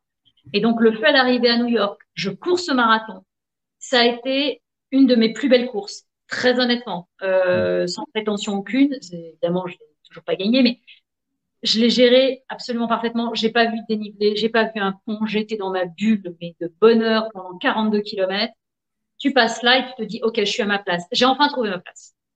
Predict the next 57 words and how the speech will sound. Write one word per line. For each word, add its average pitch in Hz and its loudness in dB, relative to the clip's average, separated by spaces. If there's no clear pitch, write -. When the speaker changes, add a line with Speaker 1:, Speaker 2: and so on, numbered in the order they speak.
Speaker 1:
Voilà. 185 -8
J'ai 208 -4
eu - 2
le 214 -2
sentiment, 262 0
en 180 -8
passant 226 -4
cette 226 -8
ligne 214 -20
d'arrivée, 196 -2
que 240 0
tout 330 -4
s'était 262 -2
tellement 262 2
enclenché 226 -4
que - -10
j'avais 196 -2
enfin 220 -2
trouvé 196 -8
ma 180 -6
place. - -20
Speaker 2:
Parce 151 4
Speaker 1:
Et - 6
Speaker 2:
que 185 6
Speaker 1:
donc, 147 6
Speaker 2:
tu 160 2
dirais 160 4
que 156 4
c'est, 156 4
euh, 143 8
c'est 151 0
ton 165 2
expérience 180 4
qui - -4
a 147 6
donné, 160 2
euh, 143 2
ton 151 -2
expérience 151 0
passée 175 2
qui 160 -2
a 147 4
donné 151 0
cette, 147 -4
euh, 139 0
ce 147 -4
rendez-vous-là 147 2
qui 160 -6
est - -12
devenu 147 0
inoubliable, 151 2
ou 160 -6
c'est 165 -2
le 151 -2
marathon 147 2
en 156 0
lui-même 151 2